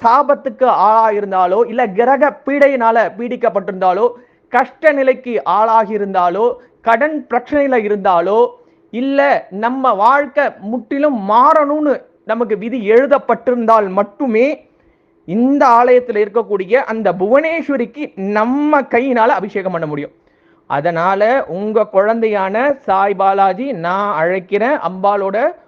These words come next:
உத்தரவின் பேர்ல எல்லாரும் வந்து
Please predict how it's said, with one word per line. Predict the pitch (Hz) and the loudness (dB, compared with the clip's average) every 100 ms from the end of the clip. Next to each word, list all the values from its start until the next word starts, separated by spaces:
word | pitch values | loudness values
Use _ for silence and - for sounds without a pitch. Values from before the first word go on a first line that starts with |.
| _ 165 | _ -10
உத்தரவின் | 165 208 202 196 185 | -6 -4 -2 -2 -6
பேர்ல | 170 185 190 226 285 - _ _ | -4 -4 0 -2 -2 -10 _ _
எல்லாரும் | 139 160 180 190 202 214 240 226 | -6 -2 0 4 4 4 2 0
வந்து | 185 202 233 311 | -4 0 2 2